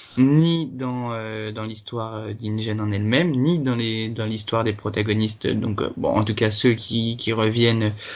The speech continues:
des, des films précédents, ni même des nouveaux. Et voilà. Donc c'est juste un, pour moi, un film qui montre, euh, quelque part les dangers du tourisme illégal qui se propage.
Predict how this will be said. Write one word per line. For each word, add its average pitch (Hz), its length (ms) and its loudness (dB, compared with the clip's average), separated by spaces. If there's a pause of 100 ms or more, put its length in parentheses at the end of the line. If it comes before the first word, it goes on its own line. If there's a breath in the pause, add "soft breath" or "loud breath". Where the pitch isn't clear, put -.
(240 loud breath)
des, 113 100 6
des 107 140 6
films 104 280 4
précédents, 110 600 2
ni 147 220 6
même 127 200 6
des 110 120 2
nouveaux. 117 400 4 (300 loud breath)
Et 107 360 6
voilà. 139 300 4 (260 soft breath)
Donc 113 160 -2
c'est 107 140 -2
juste 110 200 -4
un, 104 200 2
pour 131 240 4
moi, 147 320 6
un 117 180 0
film 135 320 0
qui - 160 -2
montre, 123 440 2
euh, 107 200 2 (380 loud breath)
quelque 101 260 2
part 110 280 4
les 107 140 2
dangers 110 640 4
du 117 240 -8
tourisme 110 760 -6
illégal 107 600 -2
qui - 140 -12
se - 120 -10
propage. 104 600 0